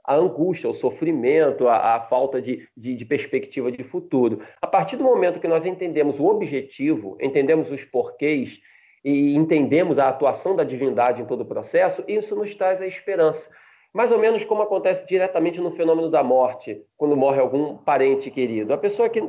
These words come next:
que não entende da morte ou que não tem nenhum tipo de crença na imortalidade, ela olha o seu parente que morreu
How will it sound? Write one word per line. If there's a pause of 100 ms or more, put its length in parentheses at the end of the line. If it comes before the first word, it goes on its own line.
que
não
entende
da
morte
ou
que
não
tem
nenhum
tipo
de
crença (220)
na
imortalidade,
ela
olha
o
seu
parente
que
morreu